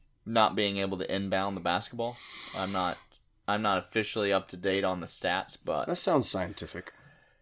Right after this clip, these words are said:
Speaker 1: I believe, uh, yeah, I believe we've spanned multiple presidents since the last time we could inbound the ball successfully. Uh,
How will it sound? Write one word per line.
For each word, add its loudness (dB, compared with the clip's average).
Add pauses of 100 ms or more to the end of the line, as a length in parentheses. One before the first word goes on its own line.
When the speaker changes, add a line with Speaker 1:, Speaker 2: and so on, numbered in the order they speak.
(320)
Speaker 1:
I -4
believe, 0
uh, 6 (260)
yeah, 6
I 2
believe 4
we've 0
spanned 2 (160)
multiple 2
presidents 4 (240)
since -2
the -2
last 2
time 0
we 2
could 0
inbound -2
the -8
ball 6
successfully. -6 (640)
Uh, 4